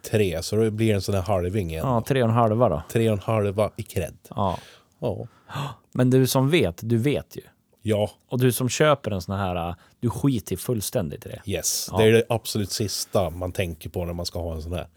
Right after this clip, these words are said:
Speaker 2: Ja.
Speaker 1: Allt man är ute efter är ladd och fyrhjulsdrift.
Speaker 2: Precis så.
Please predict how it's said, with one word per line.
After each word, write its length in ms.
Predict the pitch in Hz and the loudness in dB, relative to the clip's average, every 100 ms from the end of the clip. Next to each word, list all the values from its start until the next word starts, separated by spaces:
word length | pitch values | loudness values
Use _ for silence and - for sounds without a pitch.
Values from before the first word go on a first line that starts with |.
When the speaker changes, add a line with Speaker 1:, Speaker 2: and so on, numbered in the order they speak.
| - | 0
Speaker 2:
Ja. 240 | 120 90 - - - | 0 0 -6 -20 -6
Speaker 1:
Allt 280 | - 107 - | 0 0 2
man 100 | 95 | -2
är 40 | |
ute 260 | 92 87 92 | 0 -2 -4
efter 220 | 87 - | -6 -6
är 60 | 80 | -6
ladd 320 | 80 71 80 - _ - | -6 -8 -12 -20 _ -18
och 140 | - | -8
fyrhjulsdrift. 440 | 90 78 - 80 - | -4 -4 -6 -8 -8
Speaker 2:
Precis 320 | 98 95 82 | -6 -6 -6
så. 100 | - | -8